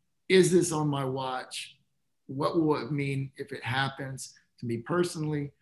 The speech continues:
Okay, maybe you don't have enough leverage with yourself about identity theft. What would it mean if on your watch, um, that you, uh, well, you know, th-, you're not gonna get my information,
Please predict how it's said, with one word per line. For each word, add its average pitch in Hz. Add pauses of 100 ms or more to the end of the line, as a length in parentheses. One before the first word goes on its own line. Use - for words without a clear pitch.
(440)
Okay, 190
maybe 190
you 185
don't 175
have 160
enough 151
leverage 143
with 135
yourself 143
about 127
identity 135
theft. 127 (760)
What 170
would 226
it 175
mean 156 (420)
if 147
on 165
your 160
watch, 123 (640)
um, 123
that 165
you, 202
uh, 185
well, 196
you 202
know, 175
th-, 190
you're 196
not 190
gonna 165
get 151
my 147
information, 127